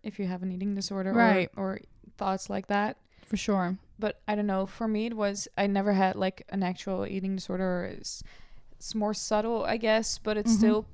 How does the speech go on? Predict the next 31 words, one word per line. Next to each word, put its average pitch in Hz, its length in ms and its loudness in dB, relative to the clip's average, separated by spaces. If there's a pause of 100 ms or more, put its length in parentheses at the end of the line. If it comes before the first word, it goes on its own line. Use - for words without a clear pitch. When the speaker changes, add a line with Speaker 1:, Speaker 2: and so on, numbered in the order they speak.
Speaker 1:
it 214 100 -6
still 370 240 0
plays 294 380 -2
a 262 40 -2
big 208 360 -4
role 220 240 2
in 214 120 2
your 196 160 0
life. 190 260 2
But - 220 -2
I 226 100 0
think 285 340 -8
at 214 100 -4
some 240 220 0
point 226 440 0 (540)
I 208 140 2
was 226 360 -2
so 214 300 0
done 190 340 2
with 196 320 -2 (120)
girls 196 280 2
at 185 100 0
school 196 460 2 (320)
bringing 214 540 0
only, 214 260 2
like, 202 300 -4 (340)
flimsy 208 580 -4
salads 196 540 -2
to 214 100 -8
school 196 300 0
and 190 200 0